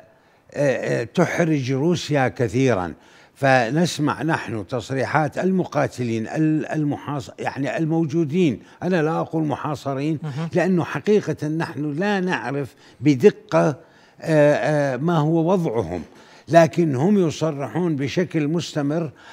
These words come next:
Speaker 1: أنهم سيقاتلون حتى آخر، آه، قطرة من دمائهم. بنفس الوقت، آه، تركت القيادة الأوكرانية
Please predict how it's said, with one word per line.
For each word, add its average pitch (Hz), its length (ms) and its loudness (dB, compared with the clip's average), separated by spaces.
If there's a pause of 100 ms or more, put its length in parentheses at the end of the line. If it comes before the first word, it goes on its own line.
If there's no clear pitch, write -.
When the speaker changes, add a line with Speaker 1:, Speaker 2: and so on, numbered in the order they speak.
(140)
Speaker 1:
أنهم 175 300 2
سيقاتلون 170 920 0 (280)
حتى - 280 0
آخر، 147 460 0
آه، 123 720 0
قطرة 147 380 -2
من 151 140 0
دمائهم. 143 580 0 (320)
بنفس 190 440 2
الوقت، 185 580 0 (260)
آه، 175 220 4
تركت 180 580 2
القيادة 190 540 2
الأوكرانية 151 960 0